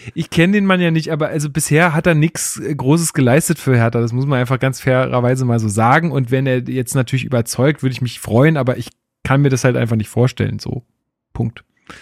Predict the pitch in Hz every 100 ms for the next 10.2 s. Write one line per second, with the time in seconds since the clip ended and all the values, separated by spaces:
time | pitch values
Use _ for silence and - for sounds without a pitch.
0 | - - 123 135 131 139 139 131 - _
1 | _ _ _ _ _ _ - - 127 127
2 | - 127 - 123 117 113 117 117 113 117
3 | 117 - - - 180 131 127 - - -
4 | 160 123 120 120 120 139 139 131 127 127
5 | 113 107 104 110 - 120 - - 117 -
6 | _ _ _ _ _ _ _ _ _ _
7 | _ - - - - _ _ _ _ -
8 | - 131 120 135 120 110 107 101 - -
9 | 110 - 113 104 110 101 95 101 - 113
10 | 113